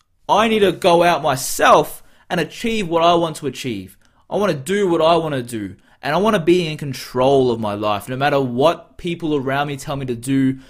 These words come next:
no matter what the social norms are. I do not want to conform to society.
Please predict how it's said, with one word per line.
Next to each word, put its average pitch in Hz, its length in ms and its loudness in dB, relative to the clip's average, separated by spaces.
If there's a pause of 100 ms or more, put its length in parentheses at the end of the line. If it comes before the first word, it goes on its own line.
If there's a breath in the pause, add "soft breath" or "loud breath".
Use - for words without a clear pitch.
(160 loud breath)
no 143 80 -8
matter 156 220 2
what 156 240 0
the 143 100 -6
social 156 540 -4
norms 139 600 -4
are. 139 460 2
I 170 180 -2
do 160 200 -4
not 151 380 0
want 165 200 -2
to 151 100 -8
conform 131 800 -4
to 123 180 -6
society. 104 760 -8